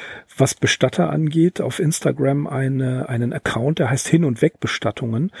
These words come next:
Und der macht das auf eine wunderbar humoreske, schwarzhumoreske Art und Weise. Müsst ihr mal schauen, Hin- und Weg-Bestattungen, was die an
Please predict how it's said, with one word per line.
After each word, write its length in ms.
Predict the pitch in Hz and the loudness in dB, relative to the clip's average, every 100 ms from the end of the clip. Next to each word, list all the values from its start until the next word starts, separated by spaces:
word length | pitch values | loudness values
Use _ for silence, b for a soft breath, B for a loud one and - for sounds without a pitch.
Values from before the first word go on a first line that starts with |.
| B B | B B
Und 100 | - | 2
der 80 | 131 | 4
macht 220 | 165 - | 4 0
das 140 | - | -2
auf 120 | 147 | 0
eine 260 | 143 135 131 | 2 2 4
wunderbar 560 | 170 180 156 151 147 - | 6 6 4 2 0 2
humoreske, 720 | 143 135 139 151 - 165 156 | 2 4 4 2 2 2 2
schwarzhumoreske 960 | - 143 151 - 160 151 147 - 143 | 2 0 0 0 2 2 0 -2 -4
Art 180 | 127 143 | -2 -2
und 180 | 131 127 | -4 -2
Weise. 360 | 123 143 120 - B B | 2 2 0 -4 B B
Müsst 160 | 151 - | -6 0
ihr 60 | 151 | 2
mal 120 | 135 | 2
schauen, 260 | - 147 | 0 2
Hin- 160 | 135 151 | 4 2
und 140 | 127 | 4
Weg-Bestattungen, 760 | 139 - 143 - 123 143 135 160 B B B - | 2 0 -4 -2 -2 0 0 -2 B B B -2
was 340 | 143 151 - | 2 2 2
die 220 | - 175 | 4 4
an 260 | - 143 147 | 4 4 2